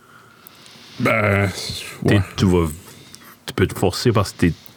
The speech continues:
Speaker 2: longtemps, t'as pas vu d'humain, là.
Speaker 1: Ouais. Ben, si qu'on s'aurait choisi, nous autres, on, on aurait pu se voir bien souvent, là, écouter de la musique, puis ça.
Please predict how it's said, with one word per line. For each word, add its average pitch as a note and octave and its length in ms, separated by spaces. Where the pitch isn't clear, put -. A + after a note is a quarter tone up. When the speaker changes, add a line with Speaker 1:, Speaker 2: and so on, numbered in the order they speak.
Speaker 2:
longtemps, F#2+ 340
t'as F2 140
pas G2+ 100
vu F#2+ 160
d'humain, F#2+ 720
là. A2 80
Speaker 1:
Ouais. G#2+ 100
Ben, A#2 100
si - 260
qu'on D#3 180
s'aurait C3+ 340
choisi, B2+ 500
nous A2+ 220
autres, A#2+ 300
on, F#2+ 400
on G2 80
aurait G#2 160
pu A#2 160
se G#2 60
voir A2+ 200
bien G#2+ 200
souvent, G#2+ 320
là, B2 120
écouter - 300
de G#2 60
la G2+ 60
musique, G2 260
puis - 100
ça. B2 100